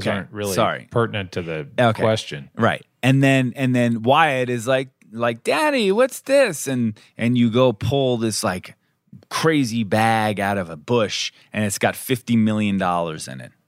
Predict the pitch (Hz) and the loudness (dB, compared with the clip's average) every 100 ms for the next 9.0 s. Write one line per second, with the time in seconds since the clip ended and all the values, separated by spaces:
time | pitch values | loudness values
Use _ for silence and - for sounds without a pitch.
0 | _ _ _ _ _ _ _ _ _ - | _ _ _ _ _ _ _ _ _ 2
1 | 135 135 113 120 95 76 - - 131 - | 2 2 0 -2 -2 -6 -10 -2 -2 0
2 | 120 113 104 95 98 104 120 120 104 - | 0 2 0 -2 -2 0 2 2 0 -10
3 | - - _ - 120 123 - 135 117 117 | -20 -20 _ -4 -2 0 0 2 2 2
4 | 113 110 117 117 120 120 113 101 95 117 | -2 -4 0 2 2 2 -2 -6 -2 2
5 | 110 98 120 113 113 110 104 104 101 110 | 2 0 -2 0 0 -4 -4 -2 0 0
6 | 104 104 101 104 101 98 - 113 104 98 | 2 0 0 -4 -2 -4 0 0 0 -2
7 | - 117 - 107 98 104 101 92 90 98 | -2 -2 0 -2 0 0 -2 -4 0 2
8 | 98 90 87 85 - 90 85 85 82 85 | 2 0 -2 -6 -4 -2 -2 -4 -6 -8